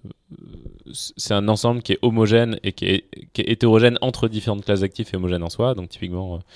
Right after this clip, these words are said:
euh, s'il y a equity, bonds, commodities, euh, real estate. Donc, tout ça, on va dire, c'est, euh, entre, euh, des obligations. Théoriquement, pour que ça soit considéré comme une classe d'actifs, il faut que ça soit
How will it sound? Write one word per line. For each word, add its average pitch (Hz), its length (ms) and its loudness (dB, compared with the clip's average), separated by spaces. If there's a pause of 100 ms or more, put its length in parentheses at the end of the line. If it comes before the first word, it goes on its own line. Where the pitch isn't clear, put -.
(540)
euh, 95 220 -6
s'il 98 260 -10
y 92 80 2
a - 100 0
equity, 104 440 -4
bonds, 92 300 0
commodities, 92 680 -6
euh, 82 340 -4
real 87 160 -4
estate. 98 520 -6
Donc, 92 180 -8
tout - 80 -20
ça, 110 160 -2
on 101 40 -2
va 92 120 0
dire, 95 320 -4
c'est, 87 200 -4
euh, 85 60 -6 (380)
entre, 98 320 0
euh, 92 520 2
des 95 340 2
obligations. 104 600 2
Théoriquement, 107 520 2
pour - 200 -12
que 90 260 -2
ça - 120 -10
soit 92 120 -6
considéré 98 300 -6
comme 95 100 -6
une 87 80 -10
classe 95 200 0
d'actifs, 117 420 -4
il - 40 -18
faut 92 100 -8
que - 60 -20
ça 90 120 -4
soit 90 360 -6